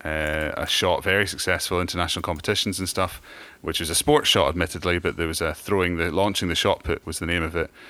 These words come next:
and it's the, where the athlete is spinning around, throwing the, throwing the shot put, and the shot put's not in the frame because it's physically impossible to be in the frame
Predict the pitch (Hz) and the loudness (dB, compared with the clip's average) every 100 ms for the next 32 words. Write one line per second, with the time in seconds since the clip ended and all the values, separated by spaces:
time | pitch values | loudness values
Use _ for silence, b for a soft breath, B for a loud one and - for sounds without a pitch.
0 | B B 82 78 - - 80 67 82 76 | B B -6 -4 -4 -2 0 0 0 2
1 | 82 85 - 90 76 67 - 95 85 80 | 2 2 0 -2 -2 -2 0 0 2 2
2 | 80 80 - - 98 90 82 80 - - | 0 -2 -4 0 2 2 0 -2 -6 -12
3 | - - - - 95 80 71 - - 85 | -12 -14 -14 -4 -2 0 0 -2 -2 -2
4 | 85 80 - 101 - 98 - 92 73 80 | -4 -2 0 0 0 -2 -2 -2 -2 -2
5 | - 110 87 - - - 110 90 - 82 | 2 2 2 -4 -8 -4 -2 -4 -6 -8
6 | - 98 104 - 98 87 85 78 85 73 | 0 0 2 0 -2 -2 -4 -2 -4 -6